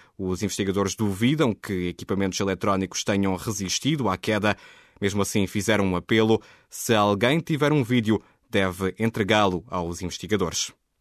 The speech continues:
Na Suíça, as negociações sobre o programa nuclear do Irão continuam, um dia depois da data limite para se chegar a um acordo. Segundo o chefe da diplomacia alemã, Frank-Walter Steinmeier,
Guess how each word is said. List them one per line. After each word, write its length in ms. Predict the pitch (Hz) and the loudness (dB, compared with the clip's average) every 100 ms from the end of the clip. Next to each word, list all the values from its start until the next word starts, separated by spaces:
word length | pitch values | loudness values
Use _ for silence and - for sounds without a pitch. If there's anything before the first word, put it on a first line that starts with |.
| _ _ _ _ _ - _ _ _ _ | _ _ _ _ _ -20 _ _ _ _
Na 140 | 120 | 0
Suíça, 580 | 113 135 139 135 113 90 | 0 2 2 2 0 0
as 240 | 98 104 101 | 0 0 0
negociações 800 | 120 131 127 - 143 135 - - | 0 0 -4 0 2 2 0 -4
sobre 480 | - 147 131 135 127 | -2 0 2 2 2
o 220 | 120 117 | 2 2
programa 500 | 113 110 120 151 180 | 2 0 2 4 4
nuclear 580 | 147 113 110 110 110 107 | 4 2 2 4 4 2
do 280 | 98 110 104 | 2 0 4
Irão 360 | 104 101 95 92 | 4 4 2 -2
continuam, 720 | - 120 110 104 110 123 131 - - _ - | 0 0 2 4 4 4 2 -4 -18 _ -2
um 160 | 165 | 0
dia 200 | 160 160 | 2 2
depois 420 | - - 147 147 117 | 0 2 4 4 2
da 100 | 104 | 2
data 320 | 107 - 98 | 2 2 0
limite 440 | 95 98 123 - | 2 2 0 -2
para 280 | - 98 92 | -2 0 0
se 420 | - 107 98 95 | -2 0 2 0
chegar 500 | - - 101 117 113 | -2 -2 2 2 2
a 80 | 107 | 0
um 220 | 110 101 | 2 2
acordo. 500 | 90 - 131 104 92 - - _ | 0 2 2 2 0 -4 -20 _
Segundo 600 | - 98 90 95 90 92 | -10 -6 -2 -2 0 -2
o 60 | 87 | -4
chefe 520 | - 120 110 - 101 | 0 0 0 -2 -4
da 360 | 92 101 98 | 0 2 2
diplomacia 540 | 90 98 98 95 104 95 | 0 -2 0 0 -2 0
alemã, 440 | 92 98 117 139 | 0 2 2 0
Frank-Walter 640 | 139 - 127 117 107 95 | -2 -2 0 0 -2 -4
Steinmeier, 640 | - - 113 113 110 107 | -4 0 2 4 4 4